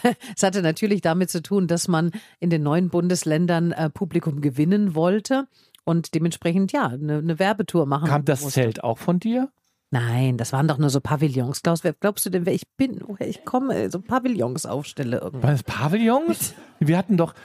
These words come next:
Speaker 2: wir hatten doch ein großes Zelt, ein Zirkuszelt.
Speaker 1: Da war ich nicht dabei.
Speaker 2: Da war, also das wollte ich nämlich erzählen. Wir waren, ich glaube, das war in Gera.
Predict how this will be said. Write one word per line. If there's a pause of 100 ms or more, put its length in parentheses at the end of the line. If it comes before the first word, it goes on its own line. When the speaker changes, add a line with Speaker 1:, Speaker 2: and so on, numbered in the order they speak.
(100)
Speaker 2:
wir
hatten
doch
ein
großes
Zelt,
ein
Zirkuszelt.
Speaker 1:
Da
war
ich
nicht
dabei.
Speaker 2:
Da
war, (180)
also
das
wollte
ich
nämlich
erzählen. (380)
Wir
waren,
ich
glaube,
das
war
in
Gera.